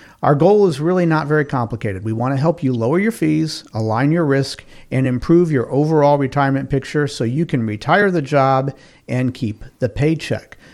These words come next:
But the ball, as always, is in your court, and you have to give us a call.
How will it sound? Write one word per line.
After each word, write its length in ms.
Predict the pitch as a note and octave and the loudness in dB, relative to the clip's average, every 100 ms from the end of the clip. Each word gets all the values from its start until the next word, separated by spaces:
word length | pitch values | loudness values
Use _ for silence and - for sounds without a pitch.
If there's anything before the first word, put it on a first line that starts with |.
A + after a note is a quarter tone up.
| _ B2+ | _ 0
But 380 | C#3+ - - | 2 2 -2
the 60 | E3+ | 0
ball, 340 | B2 C#3 E3+ | 4 4 4
as 260 | C3+ D#3+ G3 | 2 0 2
always, 420 | G3 E3 F#3 G3+ | 2 2 2 0
is 160 | D3 C#3+ | -2 0
in 140 | D3+ | 0
your 180 | C#3+ E3+ | 0 -2
court, 420 | F3 A#3+ D3 - | -4 -2 0 0
and 100 | G#2+ | -4
you 60 | A#2 | -4
have 160 | C3 - | -4 -2
to 60 | |
give 140 | D#3+ E3 | 0 2
us 140 | E3+ | 0
a 60 | G3+ | -4
call. 480 | - A#2+ D#3+ F#3 | 0 2 2 -2